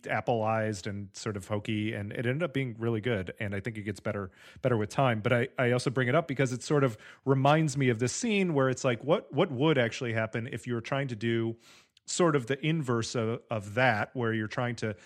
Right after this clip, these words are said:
not inspire people to want to go to space because we just don't have the resources to do it. And it's like, yeah, if you say that, you know, the, the whole moon landing was a hoax, like, you know, maybe in your, <laughs> ma-, like, you, to your point, Matt, of the, the maga, uh,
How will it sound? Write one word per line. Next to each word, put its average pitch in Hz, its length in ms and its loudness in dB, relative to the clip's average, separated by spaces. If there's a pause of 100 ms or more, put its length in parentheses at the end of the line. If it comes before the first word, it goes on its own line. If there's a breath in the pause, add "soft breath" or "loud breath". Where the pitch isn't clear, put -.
(160 loud breath)
not 135 260 4
inspire 113 500 0
people 110 400 -4
to 113 320 -2
want 110 240 -2
to - 80 -8
go 110 100 -2
to 104 60 -4
space 104 240 -6
because 107 260 -6
we 110 80 -4
just 104 200 -6
don't 113 100 -2
have 104 100 -4
the 101 60 -8
resources 107 540 -4
to 98 80 -18
do 113 160 -2
it. 98 120 -6 (280 loud breath)
And 123 80 0
it's 127 120 0
like, 135 280 4 (240)
yeah, 269 240 2
if 147 100 -2
you 147 80 0
say 160 520 4
that, 143 360 2
you 156 100 -4
know, 127 200 0
the, 123 360 0
the 120 120 -2
whole 123 380 -2
moon 131 220 -2
landing 120 260 -2
was 110 120 -4
a 110 80 -2
hoax, 143 400 -2
like, 127 360 -4 (440 loud breath)
you 175 100 -2
know, 139 140 6
maybe 143 580 6
in 127 140 0
your, 120 120 4
<laughs> - 20 0
ma-, 127 160 4 (180)
like, 127 260 2
you, 151 140 0 (140)
to 131 100 -2
your 123 80 0
point, 139 240 -2
Matt, 113 200 0
of 107 100 -4
the, 113 280 0
the 117 60 -8
maga, 117 580 -2
uh, 107 320 -2